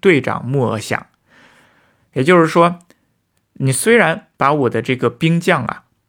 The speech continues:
保至到了二三品，但是担任少长的人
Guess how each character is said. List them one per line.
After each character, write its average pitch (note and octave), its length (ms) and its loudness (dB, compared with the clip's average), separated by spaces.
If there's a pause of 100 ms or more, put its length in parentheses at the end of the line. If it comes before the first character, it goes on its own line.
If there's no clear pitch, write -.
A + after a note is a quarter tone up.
保 A#2+ 300 2
至 F#3+ 260 -4
到 C#3+ 200 0
了 G#2 220 -4 (140)
二 C#3+ 180 0
三 D3+ 240 -4
品， - 200 -12 (280)
但 A#2 260 -2
是 - 360 -6 (200)
担 D#3 240 0
任 C#3 160 -2
少 E3 320 0
长 - 200 -8
的 - 100 -10
人 A2+ 300 -6